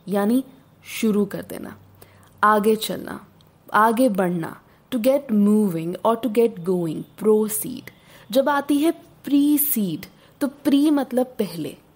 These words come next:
पहले हो जाना, पहले चले जाना, पहले कमरे में चले जाना। तो प्रीक्वल से याद रखिए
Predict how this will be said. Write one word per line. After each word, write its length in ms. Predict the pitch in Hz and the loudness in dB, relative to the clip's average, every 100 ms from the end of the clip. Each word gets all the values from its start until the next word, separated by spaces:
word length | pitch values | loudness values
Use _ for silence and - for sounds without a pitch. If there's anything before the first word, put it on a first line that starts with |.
| _ _ - | _ _ 0
पहले 300 | 226 220 196 | 2 2 2
हो 180 | 180 | 0
जाना, 400 | 165 - - - - - _ - | -4 -4 -6 -8 -10 -20 _ -2
पहले 300 | 220 220 214 | 0 2 2
चले 340 | 202 180 175 | 2 0 0
जाना, 440 | 165 151 - - - | -2 -6 -8 -10 -4
पहले 280 | 226 233 247 | -2 2 2
कमरे 360 | 240 220 214 214 | 2 0 0 0
में 120 | 180 | 0
चले 300 | 170 165 160 | -4 -6 -6
जाना। 320 | - - - - - - - | -8 -10 -14 -16 -20 -20 -2
तो 80 | 254 | -2
प्रीक्वल 560 | 254 277 277 302 311 | 2 0 0 0 0
से 180 | 302 254 | 2 0
याद 240 | 220 208 185 | 0 0 0
रखिए 460 | 185 - 208 226 | -2 -2 -4 -4